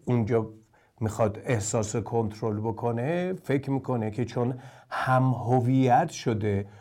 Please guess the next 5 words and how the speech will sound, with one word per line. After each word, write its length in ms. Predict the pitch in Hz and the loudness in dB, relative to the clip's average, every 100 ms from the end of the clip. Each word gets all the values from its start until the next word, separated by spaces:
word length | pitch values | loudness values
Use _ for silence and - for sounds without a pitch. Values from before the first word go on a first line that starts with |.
| - - | -10 -2
با 100 | 104 | -2
داشتن 800 | 101 113 117 107 - - 127 180 | 4 4 4 2 -2 0 2 2
اون، 640 | 170 170 139 143 135 139 - _ _ _ _ _ _ _ _ _ _ - | -2 0 2 2 -2 -8 -16 _ _ _ _ _ _ _ _ _ _ 6
در 200 | 127 165 | 8 8
نتیجه 720 | 170 147 151 139 143 135 | 4 0 0 0 0 0